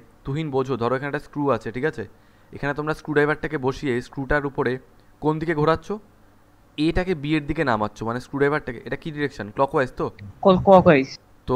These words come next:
Speaker 1: স্ক্রুড্রাইভারটাকে তুমি ক্লকওয়াইজে ঘোরাচ্ছ। তো তুহিন, যদি ক্লকওয়াইজে ঘোরাই, তাহলে স্ক্রুটা কি হবে? ভিতর দিকে ঢুকবে না বাইরের দিকে উঠে আসবে?
Speaker 2: ভিতরের দিকে।
Speaker 1: সবাই বোঝো তাহলে ও কি বলছে। যদি স্ক্রুড্রাইভারটাকে বসিয়ে আমরা clockwise ঘোরাই, কেন clockwise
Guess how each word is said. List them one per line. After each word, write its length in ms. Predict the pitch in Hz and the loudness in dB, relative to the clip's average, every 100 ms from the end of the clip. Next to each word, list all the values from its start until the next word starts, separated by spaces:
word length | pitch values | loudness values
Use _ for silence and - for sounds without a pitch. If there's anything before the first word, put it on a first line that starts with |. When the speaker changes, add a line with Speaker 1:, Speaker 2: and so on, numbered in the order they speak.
| 131 | -2
Speaker 1:
স্ক্রুড্রাইভারটাকে 600 | - 151 151 156 160 170 175 | -4 0 2 2 -2 -6 -6
তুমি 120 | 175 156 | -8 -2
ক্লকওয়াইজে 440 | 139 139 127 120 104 | -2 2 -2 -2 -6
ঘোরাচ্ছ। 280 | 98 92 - 98 _ _ - - | -8 -10 -14 -20 _ _ -20 -12
তো 60 | 120 123 123 | -6 -6 -4
তুহিন, 200 | 151 160 | -6 -6
যদি 100 | 139 147 | -8 -4
ক্লকওয়াইজে 440 | 127 - 143 143 147 | -4 -2 -2 -4 -6
ঘোরাই, 240 | 120 135 110 113 _ _ - - | -2 -2 -2 -10 _ _ -20 -10
তাহলে 160 | 127 - | -10 -8
স্ক্রুটা 280 | - 160 160 | -6 -2 -2
কি 60 | 165 156 | -2 -2
হবে? 100 | 110 | -2
ভিতর 160 | 120 147 160 | -4 -4 -4
দিকে 120 | 156 | -6
ঢুকবে 160 | 160 175 | -6 -4
না 40 | 160 | 0
বাইরের 180 | 143 147 | 0 0
দিকে 120 | 143 143 | -6 -8
উঠে 100 | 127 104 | -4 -6
আসবে? 200 | 98 95 - _ _ _ - - - 95 - | -6 -14 -16 _ _ _ -20 -20 -14 -12 -2
Speaker 2:
ভিতরের 320 | 165 190 185 156 | 4 8 8 4
দিকে। 200 | 151 165 - - - _ _ _ _ _ - | -4 -8 -12 -20 -20 _ _ _ _ _ -2
Speaker 1:
সবাই 200 | 143 156 151 | 4 4 2
বোঝো 180 | 156 160 156 | -2 0 2
তাহলে 180 | 147 139 | 2 0
ও 20 | 131 | -4
কি 80 | 160 151 | -4 -2
বলছে। 240 | 147 120 101 - - - | -2 -4 -10 -12 -20 -10
যদি 120 | 120 139 | -10 -10
স্ক্রুড্রাইভারটাকে 580 | - 147 151 165 160 165 147 | -10 0 0 0 -4 -8 -8
বসিয়ে 280 | 139 - 170 160 | -10 -6 -2 0
আমরা 160 | 156 147 156 - - - - | 0 -2 -2 -14 -20 -20 -2
clockwise 400 | 139 139 165 160 123 | 0 2 2 0 0
ঘোরাই, 220 | 135 110 101 - | 2 2 -2 -8
কেন 120 | 151 160 | -6 -4
clockwise 280 | 175 190 | -4 -4